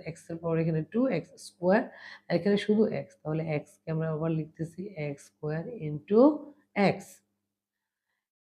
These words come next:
এইবার দেখো এক্স এর কাজ শেষ হয়ে গেল, এদিকে কিন্তু কোথাও কোনো এই পদে ওয়াই নাই, জেডও নাই, তাহলে এইখানে শুধু ওয়াই আর জেড আছে এবং কয়টা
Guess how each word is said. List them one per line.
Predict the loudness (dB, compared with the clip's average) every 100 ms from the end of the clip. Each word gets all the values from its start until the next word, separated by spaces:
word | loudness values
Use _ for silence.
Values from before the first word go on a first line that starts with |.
| 4
এইবার | 8 8 8 4
দেখো | 0 0 2 6 6 4 0
এক্স | 0 -2
এর | 0
কাজ | -4 0
শেষ | 0 2
হয়ে | 2 2
গেল, | 2 0 0 0
এদিকে | -2 -4 -4
কিন্তু | -6 -6 -8
কোথাও | -4 -2 -2 -4
কোনো | -10 -10 -8 -4 0
এই | 0 -2
পদে | -8 -6 -4 -2
ওয়াই | 0 2 0
নাই, | 0 0 2 2
জেডও | 0 -2 -6
নাই, | -12 _ _ _ _ -2
তাহলে | 0 2
এইখানে | 2 2 0 0
শুধু | 2 2
ওয়াই | 2 2 0
আর | 0
জেড | -2 -2
আছে | -2 -2
এবং | -2 -4
কয়টা | -4 -2